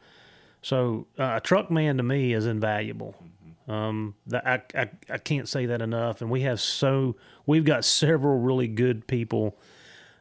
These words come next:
Speaker 1: that do that. They come around and they, they pick us up. Uh, you've heard, um, Chris talk about Clater. Um,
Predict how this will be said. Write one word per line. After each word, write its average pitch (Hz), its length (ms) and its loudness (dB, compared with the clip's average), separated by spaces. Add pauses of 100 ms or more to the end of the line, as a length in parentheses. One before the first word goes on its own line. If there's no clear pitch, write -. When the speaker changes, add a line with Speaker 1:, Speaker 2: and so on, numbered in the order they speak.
Speaker 1:
that 117 200 0
do 127 200 4
that. 117 360 2
They 110 120 0
come 143 260 0
around 123 420 2
and 107 100 -2
they, 104 220 -2 (140)
they 107 140 -4
pick 143 260 -2
us - 140 -2
up. 120 360 0 (800)
Uh, - 200 -16
you've 123 240 -4
heard, 139 360 2 (260)
um, 113 280 -2 (160)
Chris 143 240 2
talk 131 260 2
about 117 280 0
Clater. 123 500 2 (580)
Um, 104 500 -2